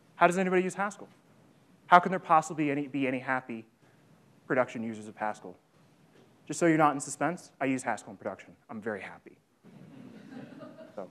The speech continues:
there's a happy ending. It's a Disney story. But you, you do start to wonder eventually, right? Like,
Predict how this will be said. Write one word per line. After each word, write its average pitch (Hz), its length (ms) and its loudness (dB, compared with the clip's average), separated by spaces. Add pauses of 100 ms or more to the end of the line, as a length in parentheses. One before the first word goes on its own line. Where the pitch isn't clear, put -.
(120)
there's 135 100 -4
a 147 40 -2
happy 185 280 10
ending. 170 240 0 (160)
It's - 80 -20
a 139 40 -14
Disney 147 220 -2
story. 143 280 -6 (600)
But 127 340 4 (800)
you, 151 140 -10
you 165 80 -2
do 208 120 6
start 196 260 10
to 180 60 4
wonder 165 340 6
eventually, 117 360 -6
right? 139 280 4
Like, 131 300 0